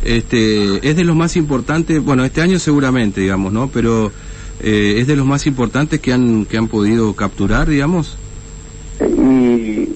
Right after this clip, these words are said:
Speaker 2: sí, de este año sí seguro, eh,
Speaker 1: Mm.
Speaker 2: pero en comparación a otros años, en algún caso hubo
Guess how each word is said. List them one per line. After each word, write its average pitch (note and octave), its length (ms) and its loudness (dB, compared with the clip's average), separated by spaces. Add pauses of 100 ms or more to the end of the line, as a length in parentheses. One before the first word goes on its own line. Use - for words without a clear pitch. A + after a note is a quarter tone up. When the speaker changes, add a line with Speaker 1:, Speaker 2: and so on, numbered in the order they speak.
(120)
Speaker 2:
sí, - 60 2
de C#4+ 240 4
este - 200 0
año D#3 260 -2
sí C4 100 -4
seguro, B2 720 0
eh, G2+ 280 -4
Speaker 1:
Mm. F#2 100 -6
Speaker 2:
pero G2+ 300 -2
en - 60 -12 (360)
comparación - 460 0
a A2 80 2
otros A2 260 0
años, B2+ 720 0
en - 480 -8
algún A2 440 0 (540)
caso A#2+ 420 0
hubo G#2 840 0